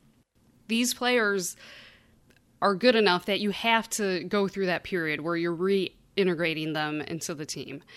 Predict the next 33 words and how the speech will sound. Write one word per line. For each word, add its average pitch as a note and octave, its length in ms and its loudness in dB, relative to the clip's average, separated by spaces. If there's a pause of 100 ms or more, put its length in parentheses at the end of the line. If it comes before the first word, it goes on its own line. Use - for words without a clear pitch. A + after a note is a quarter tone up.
(320)
And F3+ 460 2 (260)
it's - 200 -6
important B3 560 0
that F#3 420 0 (1500)
there G#3+ 240 6
is G#3+ 260 2
this F#3+ 380 -2
time F3+ 760 0
where F3+ 180 0
they're F3 360 0
able F3 260 2
to F3 140 -8
do D#3+ 180 -6
that. B2+ 260 -6
I E3 120 -4
think G3+ 320 0
that, E3 380 0 (800)
you C#3 120 0
know, E3 160 4
it, F#3 160 2
it, F3+ 60 -2 (120)
it's - 160 -4
certainly A#3 380 2
disappointing E3+ 720 0
to - 100 -8
not D#3+ 220 0
come F3+ 160 -4
away D#3+ 260 -2
with D#3+ 160 -6
a D#3+ 60 -4
win D#3 340 -2
against D#3 400 -6
Utah, D3+ 580 -2